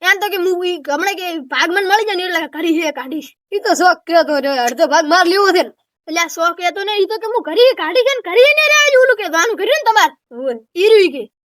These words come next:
Speaker 2: એટલે આ રેવું થયું હોય મારે ને.
Speaker 1: એટલે પણ ઈ રહ્યું કે હું ને રાજુ મને હવે કે વાહવાળો ભાગ મળશે ને એટલે હું ને રાજુ તમને કેવું કહેતો ખબર છે? એટલે તમે તો અહીંયા હોય ને તો એને મારો. લાલજી શું કહેતો ખબર છે?
Speaker 2: હા.
Speaker 1: ઈ રહ્યો કે મારા ઘરે પગ મેલ્યો.
Speaker 2: હા.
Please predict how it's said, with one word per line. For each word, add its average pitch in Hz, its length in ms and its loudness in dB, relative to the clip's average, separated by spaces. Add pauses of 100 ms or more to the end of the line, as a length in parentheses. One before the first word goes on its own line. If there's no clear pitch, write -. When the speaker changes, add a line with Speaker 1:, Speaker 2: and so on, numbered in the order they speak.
(140)
Speaker 2:
એટલે 311 120 -2
આ 320 80 2
રેવું 359 300 0
થયું 381 120 0
હોય 403 80 -4
મારે 392 320 2
ને. 381 60 -4
Speaker 1:
એટલે - 720 -16
પણ 339 200 -8
ઈ 330 100 -2
રહ્યું 403 120 -2
કે 427 80 -8
હું 403 180 -2
ને 440 80 0
રાજુ 440 320 0
મને 381 240 0
હવે 359 140 -2
કે 381 140 -6
વાહવાળો 370 480 2
ભાગ 311 240 -4
મળશે 381 300 0
ને 330 80 -12 (160)
એટલે 320 140 -6
હું 330 200 -2
ને 349 140 0
રાજુ 359 260 0
તમને 339 400 -6
કેવું 415 200 6
કહેતો 330 280 -8
ખબર 440 240 -4
છે? 440 80 -8 (380)
એટલે 359 460 0
તમે 339 220 -6
તો 320 180 -4
અહીંયા 359 240 -2
હોય 415 160 2
ને 403 60 -6
તો 392 60 -4
એને 339 240 -2
મારો. 330 340 4 (160)
લાલજી 311 340 -2
શું 381 120 4
કહેતો 381 260 -4
ખબર 494 200 -2
છે? 554 100 2 (160)
Speaker 2:
હા. 254 220 -8 (320)
Speaker 1:
ઈ 311 60 -8
રહ્યો 403 180 0
કે 359 120 -4
મારા 359 340 2
ઘરે 330 220 -4
પગ 359 220 0
મેલ્યો. 415 360 4
Speaker 2:
હા. 240 300 -10